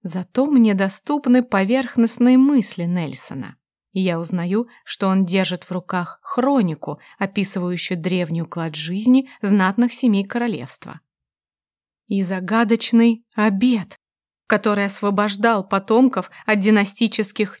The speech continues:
черных списков, если они были по-настоящему счастливы. Что за династические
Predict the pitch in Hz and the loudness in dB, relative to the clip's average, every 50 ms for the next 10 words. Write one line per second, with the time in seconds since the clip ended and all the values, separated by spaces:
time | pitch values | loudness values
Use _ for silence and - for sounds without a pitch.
0 | _ - - - - 233 233 226 226 233 233 233 - - - _ _ 262 254 220 | _ -8 -4 0 2 4 4 4 4 4 4 2 -2 -10 -16 _ _ 0 0 0
1 | - - _ - - 147 - _ _ _ _ _ _ _ _ _ _ _ 220 202 | 0 -6 _ -14 -14 -14 -16 _ _ _ _ _ _ _ _ _ _ _ -2 -2
2 | 196 - - 190 185 185 185 185 170 185 190 180 170 - 185 175 170 - _ - | 0 -2 -4 -2 -2 -2 -2 -2 -2 -2 -4 -4 -6 -6 -8 -8 -8 -8 _ -8
3 | 180 170 175 180 196 190 - - 202 196 196 190 - - - 127 131 - - - | -8 -6 -6 -6 -6 -6 -6 -4 -4 -4 -4 -6 -8 -10 -12 -12 -14 -16 -18 -18
4 | - - _ _ _ _ _ _ _ _ _ _ _ _ _ _ _ _ _ _ | -20 -20 _ _ _ _ _ _ _ _ _ _ _ _ _ _ _ _ _ _
5 | _ _ _ _ _ _ _ _ _ _ _ _ _ _ _ _ _ _ _ _ | _ _ _ _ _ _ _ _ _ _ _ _ _ _ _ _ _ _ _ _
6 | _ - - - _ - 190 185 160 180 180 165 175 175 175 180 175 - - _ | _ -16 -16 -16 _ -10 -10 -8 -8 -10 -10 -8 -8 -8 -8 -8 -10 -14 -18 _
7 | - 254 294 320 - - - - - - - 185 | -6 -6 -4 -4 -6 -10 -10 -12 -14 -14 -14 -14